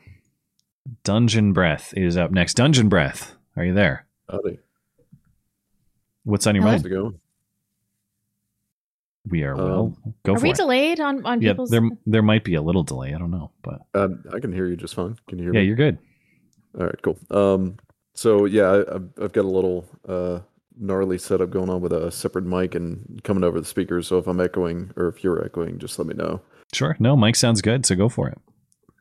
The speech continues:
Speaker 2: Um, so yeah, good to talk to y'all again. It's been a
Speaker 3: You
Speaker 2: while.
Speaker 3: too.
Speaker 2: Um,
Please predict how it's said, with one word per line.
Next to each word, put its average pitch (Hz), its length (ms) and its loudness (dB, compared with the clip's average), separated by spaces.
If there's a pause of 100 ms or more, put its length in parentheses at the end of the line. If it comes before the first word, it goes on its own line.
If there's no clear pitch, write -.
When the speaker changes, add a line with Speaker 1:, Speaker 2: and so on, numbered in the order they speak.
(240)
Speaker 2:
Um, 87 440 2 (420)
so 92 800 4 (240)
yeah, 117 120 -4 (120)
good 95 120 -6
to 87 60 -12
talk 90 180 -6
to 92 60 -6
y'all 87 120 -2
again. 95 180 -4
It's 113 140 -10
been 95 140 -4
a 90 40 0
Speaker 3:
You 95 60 2
Speaker 2:
while. 92 240 0 (800)
Speaker 3:
too. - 60 -2
Speaker 2:
Um, 95 420 0